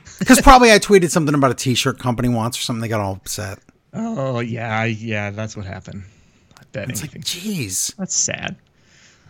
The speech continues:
Speaker 2: I'll tweet them and say, "Can you unblock my friend Joe?
Speaker 1: Can
Speaker 2: Now
Speaker 1: you do
Speaker 2: he's sorry
Speaker 1: that?
Speaker 2: for what he's done."
Speaker 1: Yeah.
Speaker 2: Yeah. <laughs> He has repented.
Speaker 1: Yes.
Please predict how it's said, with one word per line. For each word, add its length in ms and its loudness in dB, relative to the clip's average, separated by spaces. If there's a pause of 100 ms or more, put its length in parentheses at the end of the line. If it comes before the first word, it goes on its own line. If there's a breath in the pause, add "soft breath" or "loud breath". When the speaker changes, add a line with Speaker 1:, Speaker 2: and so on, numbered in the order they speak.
(360 soft breath)
Speaker 2:
I'll 80 -4
tweet 220 -2
them 120 -2
and 80 0
say, 120 0
"Can 220 -4
you 100 -2
unblock 380 -2
my 100 -4
friend 320 -6
Joe? 260 -4
Speaker 1:
Can 100 2
Speaker 2:
Now 60 4
Speaker 1:
you 60 2
do 100 4
Speaker 2:
he's 120 4
sorry 140 2
Speaker 1:
that? 120 0
Speaker 2:
for 80 -6
what 100 -10
he's 120 -14
done." 360 -10 (260)
Speaker 1:
Yeah. 120 -16
Speaker 2:
Yeah. 140 -12
<laughs> 40 -20 (1400 loud breath)
He 160 -2
has 240 0
repented. 480 -8 (720)
Speaker 1:
Yes. 320 -14